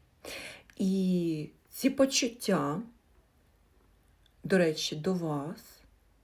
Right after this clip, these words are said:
глибокі, але кохання за маскою контролю.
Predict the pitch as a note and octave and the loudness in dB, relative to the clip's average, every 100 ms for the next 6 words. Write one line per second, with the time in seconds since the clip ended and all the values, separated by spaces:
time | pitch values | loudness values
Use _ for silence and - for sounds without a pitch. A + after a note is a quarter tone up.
0 | _ _ _ _ _ _ _ - E3 F#3+ | _ _ _ _ _ _ _ -12 0 2
1 | G#3+ G#3 F#3+ E3 - F#3+ G#3+ - _ _ | 4 4 4 2 -4 -4 -6 -14 _ _
2 | _ _ _ _ _ _ _ _ _ _ | _ _ _ _ _ _ _ _ _ _
3 | _ - - - - - - F3+ F#3 G3+ | _ -20 -18 -16 -16 -6 4 6 8 6
4 | G3+ - - E3+ - C4+ E4+ D#4+ G3 D3+ | 4 2 -4 -6 -4 0 2 2 2 0
5 | C3+ D#3 - _ _ _ _ _ _ _ | -4 -8 -18 _ _ _ _ _ _ _
6 | _ _ _ _ _ _ - _ E3+ E3+ | _ _ _ _ _ _ -20 _ 0 4
7 | F3+ G#3 C4 - - G#3 G3 F#3+ G3+ F#3 | 4 4 2 -2 0 2 2 0 0 0
8 | F3+ F#3 D#3 D3 | 0 -4 -6 -8